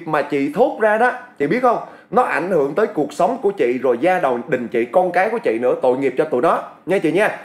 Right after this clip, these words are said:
Mình lớn rồi, cái gì có thì nên nói, còn không có thì đừng có, đừng có gây nghiệp như vậy. Đôi lúc mấy chị nói là, "à, tại sao tôi đi, cũng đi chùa, tôi cúng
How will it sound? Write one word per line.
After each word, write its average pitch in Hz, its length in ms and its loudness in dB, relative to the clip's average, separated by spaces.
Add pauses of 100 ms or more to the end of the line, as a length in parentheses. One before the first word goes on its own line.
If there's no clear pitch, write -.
(160)
Mình 151 200 0
lớn 185 240 4
rồi, 202 200 4
cái 214 120 0
gì 160 220 2
có 220 300 4
thì 180 100 2
nên 156 160 2
nói, 190 240 2
còn 131 120 0
không 160 160 -4
có 202 260 2
thì 156 100 -4
đừng 127 160 -2
có, 151 260 -2
đừng 123 160 -2
có 180 100 -2
gây 165 140 -2
nghiệp 127 240 -4
như 151 120 -2
vậy. 127 220 0 (440)
Đôi 220 140 6
lúc 294 180 4
mấy 302 100 0
chị 180 160 2
nói 233 120 4
là, 277 80 2
"à, 208 280 0 (240)
tại 190 140 4
sao 240 140 4
tôi 247 180 2
đi, 254 140 0
cũng 214 160 0
đi 254 200 -2
chùa, 170 260 4
tôi 220 80 6
cúng 285 240 0